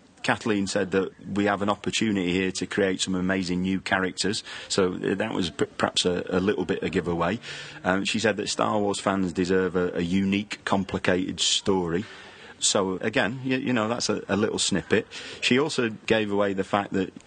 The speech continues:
the daughter's obsessed with Darth Vader, so I don't know if we're gonna see the return of Darth Vader in, in some sort of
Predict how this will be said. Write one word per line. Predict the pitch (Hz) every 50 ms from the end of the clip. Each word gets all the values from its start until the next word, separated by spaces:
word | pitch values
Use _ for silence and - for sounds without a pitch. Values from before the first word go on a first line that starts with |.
| - - - - - - - -
the | 104
daughter's | 92 90 113 113 110 - - 101 98 92 90 92 -
obsessed | 95 92 - - - 95 92 - -
with | 95 85
Darth | - 95 95 95 90 -
Vader, | - 104 113 113 95 - 78 78 87
so | - - 92 92
I | 92 92
don't | 104 110 110 104
know | 92 95 95 92
if | 92 90 - -
we're | 104 92
gonna | 104 98 92
see | - - 101 98
the | 90 90
return | 90 90 - - 101 95 90 90
of | 87 80
Darth | - 95 90 90 85 -
Vader | - 92 101 107 92 82 82
in, | 82 85 85 -
in | - 85 87 85 82
some | - - 95 92 87
sort | - - 90 87 - 87 87
of | 82 73 71